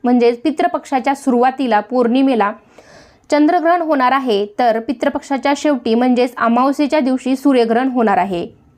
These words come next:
तर आजच्या व्हिडिओमध्ये आपण दोन हजार पंचवीस मधील होणारे शेवटचे आणि दुसरे चंद्रग्रहण कधी लागणार आहे, तर या चंद्रग्रहणाचा सूतक काळ, पुण्यकाळ, वेदकाळ काय असणार आहे,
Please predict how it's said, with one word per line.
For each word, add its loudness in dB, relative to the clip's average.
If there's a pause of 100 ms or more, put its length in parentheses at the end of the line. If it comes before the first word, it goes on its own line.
(360)
तर 2
आजच्या -2
व्हिडिओमध्ये 2
आपण -2 (480)
दोन 2
हजार 2
पंचवीस 0
मधील 0 (260)
होणारे 0
शेवटचे -2
आणि 0
दुसरे 0
चंद्रग्रहण 2
कधी 0
लागणार 0
आहे, 0 (760)
तर 2
या 2
चंद्रग्रहणाचा 0
सूतक -2
काळ, 0
पुण्यकाळ, 2
वेदकाळ 0
काय 0
असणार 0
आहे, 2